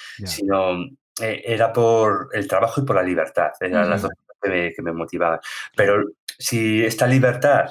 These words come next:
Speaker 2: eh, que nos da el, estos horarios, la, al final la amplías en cosas que no te llenan,
Speaker 1: Claro.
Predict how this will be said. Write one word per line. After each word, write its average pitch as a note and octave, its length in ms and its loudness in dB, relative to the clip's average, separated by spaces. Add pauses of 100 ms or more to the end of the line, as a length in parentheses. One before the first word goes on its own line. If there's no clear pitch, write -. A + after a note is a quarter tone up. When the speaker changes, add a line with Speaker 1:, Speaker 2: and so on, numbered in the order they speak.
(120)
Speaker 2:
eh, G2+ 280 -8
que F#2+ 180 -4
nos F#2+ 140 -4
da G#2+ 320 4
el, G#2+ 260 -4
estos - 300 -8
horarios, A2 520 0
la, E2+ 240 0
al D2+ 60 -4
final G2+ 400 -4
la G2+ 140 2
amplías F#2+ 580 0
en F2+ 100 -6
cosas G2+ 240 -10
que G#2 100 -2
no G#2 100 0
te G#2 140 -4
llenan, C3 420 0 (180)
Speaker 1:
Claro. G2+ 320 -8